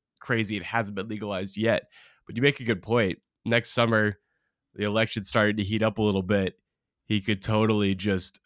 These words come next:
"Oh yeah, marijuana's finally legalized, and also I'm gonna pardon the people who are in jail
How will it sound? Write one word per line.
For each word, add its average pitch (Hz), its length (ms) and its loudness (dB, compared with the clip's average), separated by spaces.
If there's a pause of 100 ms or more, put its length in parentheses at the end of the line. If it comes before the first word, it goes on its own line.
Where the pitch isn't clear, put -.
(160)
"Oh 120 60 0
yeah, 113 200 4
marijuana's 110 520 2
finally 107 240 0
legalized, 101 520 -2
and 92 100 -6
also 107 300 -4
I'm 101 100 -4
gonna 101 160 -4
pardon 101 640 -2 (800)
the 107 80 -10
people 107 300 0
who 113 100 0
are 101 120 -2
in 110 240 0
jail 98 600 2